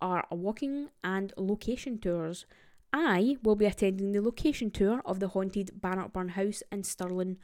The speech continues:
on the twenty-eighth of April, and I will be doing an episode on this the same week. If this is something that you're interested in, I would definitely check these guys out. I'll put their website in the episode description. And if you can't attend the tour, please go follow them on Instagram.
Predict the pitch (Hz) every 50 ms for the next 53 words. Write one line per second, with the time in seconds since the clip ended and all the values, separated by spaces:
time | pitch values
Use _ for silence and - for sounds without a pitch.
0 | - - - _ _ 220 214 220 - 320 320 285 - 226 214 - - - 202 214
1 | 214 214 - 220 220 214 214 - _ - _ _ _ - 196 190 185 190 190 180
2 | 190 185 190 208 202 196 190 190 185 190 185 196 180 - 202 190 190 185 180 -
3 | _ 180 185 180 185 180 180 - - 190 185 - - - 180 180 180 180 - -
4 | 180 175 170 202 220 - - - - - - - _ - - _ _ - 196 -
5 | 269 277 - 285 - 285 262 240 254 240 233 190 127 196 208 220 226 - 240 233
6 | 220 - 226 226 226 226 - - 185 185 180 175 - _ 196 196 214 220 214 -
7 | 247 - - 247 240 226 - - 208 190 - - 196 190 185 180 - 185 180 175
8 | 180 180 190 202 214 - - - - - - - - - 190 - - - - -
9 | 202 196 185 185 190 - 190 - - - 185 185 180 180 - - - 180 - 175
10 | - - - - - - - - 220 220 214 214 - - - - - - - 185
11 | 190 190 - 196 - - - 262 262 - - 220 - 208 208 202 202 196 - 202
12 | 190 190 190 - - _ - - 277 294 - - 285 277 - 202 196 190 185 185
13 | 180 175 170 165 170 185 - - - 185 185 180 185